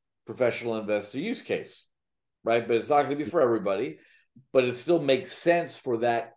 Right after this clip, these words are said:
that kind of big scale application of professional investors and, and big scale commodity traders. Um, but smaller versions of that will make sense, right?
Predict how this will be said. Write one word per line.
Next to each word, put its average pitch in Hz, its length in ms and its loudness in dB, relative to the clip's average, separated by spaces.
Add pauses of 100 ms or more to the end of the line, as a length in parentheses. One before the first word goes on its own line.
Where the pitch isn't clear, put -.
(160)
that 101 400 -2
kind 110 140 -6
of 92 140 -12
big 107 200 -2
scale 95 760 0 (920)
application 107 640 2
of 95 80 -6
professional 98 500 -6
investors 127 600 0
and, 92 180 -12
and 87 220 -10
big 92 180 -6
scale 95 240 -8
commodity 156 440 -2
traders. 80 580 -8 (540)
Um, 104 600 0
but 151 120 -4
smaller 226 400 6
versions 107 360 2
of 101 60 -14
that 117 180 0
will 131 140 0
make 156 180 -2
sense, 233 480 -2 (120)
right? 156 240 0